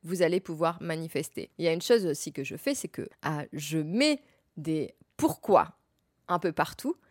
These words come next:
dans la maison pour dire, « Ok, pourquoi est-ce que j'ai manifesté, euh, je sais pas,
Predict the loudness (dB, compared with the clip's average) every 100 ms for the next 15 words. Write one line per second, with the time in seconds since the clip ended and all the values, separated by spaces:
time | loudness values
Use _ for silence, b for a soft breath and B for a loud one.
0 | b b 2 4 4 4 0 -2 -4 -6
1 | _ _ -2 0 2 0 -2 -6 -10 _
2 | _ _ -2 2 4 4 2 0 0 0
3 | 0 -2 -2 -4 -2 -2 -2 -4 _ _
4 | _ -12 -10 -8 -6 -6 -8